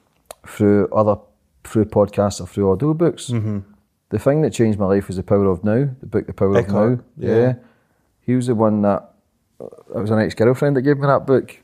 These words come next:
Speaker 1: So I was going through the change. It, it sat in my company for two years, and then I just, I, I got the earphones in, and that's the thing. Just before, before I turned thirty, is the,
Speaker 2: Okay.
Speaker 1: the transformation was The
Speaker 2: Amazing
Speaker 1: Power of
Speaker 2: book.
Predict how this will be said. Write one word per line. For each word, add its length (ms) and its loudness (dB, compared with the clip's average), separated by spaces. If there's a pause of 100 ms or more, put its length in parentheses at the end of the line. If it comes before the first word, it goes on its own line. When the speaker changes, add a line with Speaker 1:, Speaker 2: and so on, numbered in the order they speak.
(400)
Speaker 1:
So 140 -2
I 20 2
was 120 -2
going 160 -6
through 240 0
the 120 0 (140)
change. 380 0
It, 80 -2 (200)
it 160 -12
sat 260 0
in 40 -4
my 80 -2
company 320 -2
for 140 -4
two 160 -4
years, 280 0
and 120 0
then 260 0 (800)
I 80 0
just, 320 -4
I, 80 -6 (160)
I 60 0
got 200 0
the 60 2
earphones 340 0
in, 120 0
and 80 2
that's 200 -2
the 80 -2
thing. 400 -2 (200)
Just 180 -10
before, 240 -4
before 260 0
I 40 -2
turned 200 -4
thirty, 360 0
is 180 -2
the, 160 -6 (300)
Speaker 2:
Okay. 280 -6
Speaker 1:
the 140 0
transformation 800 0
was 100 -6
The 60 -2
Speaker 2:
Amazing 260 2
Speaker 1:
Power 100 4
of 60 0
Speaker 2:
book. 360 0